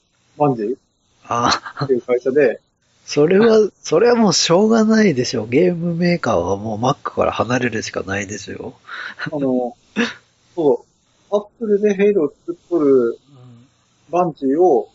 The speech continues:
Speaker 1: Microsoftが買収して、
Speaker 2: うん。うん。
Speaker 1: えっと、そういう、も-、もともとヘイローってMacで出る予定だったらし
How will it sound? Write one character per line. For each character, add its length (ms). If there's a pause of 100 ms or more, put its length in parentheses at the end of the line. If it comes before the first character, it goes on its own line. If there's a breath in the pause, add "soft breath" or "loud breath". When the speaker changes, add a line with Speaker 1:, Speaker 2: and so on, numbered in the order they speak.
Speaker 1:
Microsoft 580
が 120 (100)
買 100
収 220
し 100
て、 340 (160)
Speaker 2:
う 40
ん。 20
う 40
ん。 200 (380)
Speaker 1:
え 40
っ 40
と、 460 (280)
そ 80
う 0
い 300
う、 60 (460)
も-、 200 (140)
も 120
と 60
も 100
と 80
ヘ 100
イ 40
ロ 100
ー 40
っ 40
て 80
Mac 280
で 80 (400)
出 100
る 100
予 100
定 100
だ 60
っ 80
た 80
ら 40
し 40